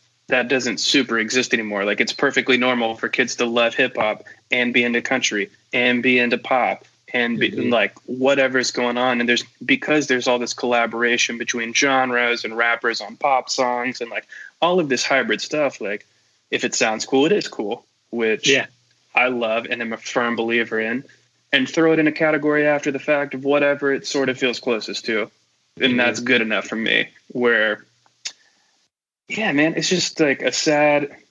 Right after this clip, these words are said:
Speaker 1: tricky thing, and I don't really support country music in the first place, but it makes me sad that this is going on in country music.
Speaker 2: Yeah. Yeah. I think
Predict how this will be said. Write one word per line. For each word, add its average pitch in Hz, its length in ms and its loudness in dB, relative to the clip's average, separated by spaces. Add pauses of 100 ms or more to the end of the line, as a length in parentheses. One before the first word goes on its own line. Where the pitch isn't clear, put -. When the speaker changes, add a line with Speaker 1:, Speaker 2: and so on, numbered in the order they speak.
(500)
Speaker 1:
tricky 139 380 2
thing, 139 400 0
and 113 180 -6 (640)
I 135 80 0
don't 135 100 0
really 139 180 4
support 131 580 -2
country 131 280 0
music 127 240 0
in - 60 -6
the 110 60 -6
first 180 320 -2
place, 113 420 0 (120)
but 139 240 0
it 139 120 2
makes 160 280 2
me 151 100 4
sad 139 340 0
that 127 120 0
this 127 160 -4
is 123 60 -8
going 127 320 0
on 120 400 0
in 123 180 0
country 117 300 -4
music. - 440 -6 (640)
Speaker 2:
Yeah. 107 300 0 (200)
Yeah. 165 140 2 (500)
I 165 80 2
think - 540 0